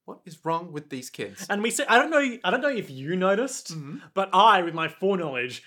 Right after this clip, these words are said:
Speaker 2: definitely noticed at this time that one of these kids had bright pink hair with, like, an interesting swoosh shaved into it.
Speaker 1: Ooh,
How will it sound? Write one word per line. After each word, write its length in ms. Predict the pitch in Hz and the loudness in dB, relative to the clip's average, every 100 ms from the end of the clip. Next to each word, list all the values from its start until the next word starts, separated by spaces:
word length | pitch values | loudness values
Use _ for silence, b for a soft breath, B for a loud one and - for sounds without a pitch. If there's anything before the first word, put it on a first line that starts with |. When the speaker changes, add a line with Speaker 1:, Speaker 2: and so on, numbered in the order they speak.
| - | -2
Speaker 2:
definitely 360 | 214 220 196 | -2 -2 -6
noticed 300 | 175 175 165 | -2 0 -2
at 80 | 175 | -6
this 160 | 151 147 | -12 -10
time 460 | 160 156 135 135 131 B | -6 -4 -4 -6 -12 B
that 200 | 165 151 | -8 -4
one 160 | 165 220 | -2 0
of 100 | 208 | 0
these 200 | 180 175 | -2 -4
kids 540 | - 190 143 123 - - _ _ | -6 -4 -4 -6 -12 -16 _ _
had 180 | - 208 | -2 -2
bright 280 | 208 185 190 | 2 0 0
pink 220 | 175 160 | -8 -10
hair 440 | - 156 139 139 - - | -8 -4 -2 -2 -6 -10
with, 140 | 175 | -6
like, 160 | 156 160 | -6 -6
an 100 | 185 | -8
interesting 500 | 175 175 170 180 156 | -6 -6 -6 -6 -4
swoosh 440 | - - 175 160 | -6 -4 -4 -4
shaved 540 | - - 160 127 127 147 | -6 -4 -2 -2 -4 -8
into 420 | 131 127 156 240 | -10 -6 -4 -4
it. 160 | 262 240 | 0 4
Speaker 1:
Ooh, 760 | 202 180 165 151 139 123 117 | 4 6 8 8 6 2 -2